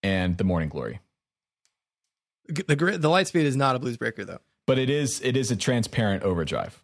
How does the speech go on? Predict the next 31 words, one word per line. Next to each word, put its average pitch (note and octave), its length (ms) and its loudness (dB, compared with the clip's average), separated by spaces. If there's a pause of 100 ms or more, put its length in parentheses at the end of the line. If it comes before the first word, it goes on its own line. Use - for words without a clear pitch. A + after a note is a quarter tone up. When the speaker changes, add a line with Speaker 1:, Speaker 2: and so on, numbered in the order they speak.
(100)
Speaker 1:
It's G2 160 -2
a A2 40 0
transparent B2 640 0
light G2 240 0
gain F2+ 380 0
overdrive. D2 520 -4 (720)
Speaker 2:
I, F#3 140 0 (640)
do G#3 100 0
you A#3+ 60 4
think C#4+ 180 -2
it's - 200 -8
that G3+ 200 2
transparent? A#3 680 -2 (100)
Like, E3 160 2
do F3+ 100 -2
you G3+ 60 2
think G#3+ 240 0
it, F#3+ 100 0
I G3 40 4
mean, G#3 120 4
okay, F#3 320 2 (220)
so F#3 180 4
let's A#3 220 4
have F#3+ 220 2
that D3+ 180 4
discussion C3+ 500 0
just B2 180 -4
real C3+ 320 2
quick. C3 300 0 (280)
Transparency. D#3+ 800 -2 (640)
Like, C3 240 0